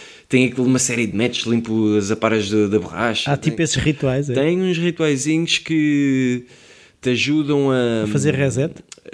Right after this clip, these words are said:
Speaker 1: a fazer o reset. Epá, porque eu não tenho fins de se-, não tenho a noção do que é o tempo de fim de semana. Um freelancer não convive,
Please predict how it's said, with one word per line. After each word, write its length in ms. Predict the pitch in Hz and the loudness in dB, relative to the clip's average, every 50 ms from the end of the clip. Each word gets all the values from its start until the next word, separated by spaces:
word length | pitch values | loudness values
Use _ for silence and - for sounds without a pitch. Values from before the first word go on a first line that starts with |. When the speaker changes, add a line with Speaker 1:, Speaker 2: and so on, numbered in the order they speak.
| - | -14
Speaker 1:
a 20 | - | -14
fazer 340 | - - 120 107 95 110 101 | -6 -4 -2 0 2 2 2
o 40 | 107 | 2
reset. 720 | 98 113 117 107 98 113 123 131 139 139 139 - - - - | 2 2 2 2 2 4 4 4 4 2 0 -6 -18 -10 -8
Epá, 180 | - - 127 98 | -6 -4 -4 -6
porque 180 | - - - | -4 -2 0
eu 40 | 113 | 0
não 80 | 117 110 | 2 2
tenho 180 | 117 117 120 113 | 2 2 2 2
fins 240 | - - 123 117 | 0 0 0 0
de 80 | 110 - | 0 -2
se-, 120 | - - 120 | -2 -4 -4
não 160 | 113 117 113 | -2 -2 -2
tenho 200 | 107 117 113 117 | 0 0 2 2
a 40 | 113 | 2
noção 320 | 113 110 - - 117 113 | 2 0 0 -2 -2 -2
do 140 | 107 107 107 | -2 -2 -4
que 120 | - - | -4 -2
é 60 | 113 113 | 0 0
o 160 | 110 110 107 | 0 0 -2
tempo 260 | - - 110 110 - - | -2 -2 -2 -2 -4 -8
de 20 | - | -8
fim 140 | - 113 | -6 -6
de 80 | 107 - | -6 -6
semana. 320 | - - 117 117 110 110 | -4 -2 -2 0 0 0
Um 40 | 107 | -2
freelancer 600 | 101 - 101 107 104 104 107 107 104 - 107 101 | -2 -2 0 2 2 2 2 0 -2 -2 -4 -2
não 100 | 113 110 104 | -2 -2 -2
convive, 800 | - 113 110 110 107 101 101 110 117 117 104 92 92 107 101 | -2 0 0 0 0 -2 0 0 2 2 0 0 -4 -8 -8